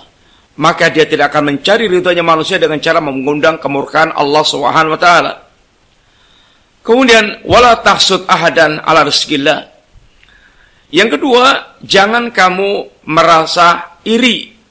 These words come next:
dengan seorang pun dalam urusan rezeki Allah Subhanahu wa Taala.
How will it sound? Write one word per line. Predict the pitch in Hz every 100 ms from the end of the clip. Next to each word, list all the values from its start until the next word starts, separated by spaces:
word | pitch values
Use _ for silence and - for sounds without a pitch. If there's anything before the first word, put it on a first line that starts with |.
| _ _
dengan | - 170 196
seorang | 196 175 170 202 190
pun | 190 214 247 - _ _ _ _ _
dalam | 127 185 202
urusan | 180 180 180 160
rezeki | 156 - 156 175
Allah | 165 165 156
Subhanahu | 156 139 147 143 120
wa |
Taala. | 143 123 120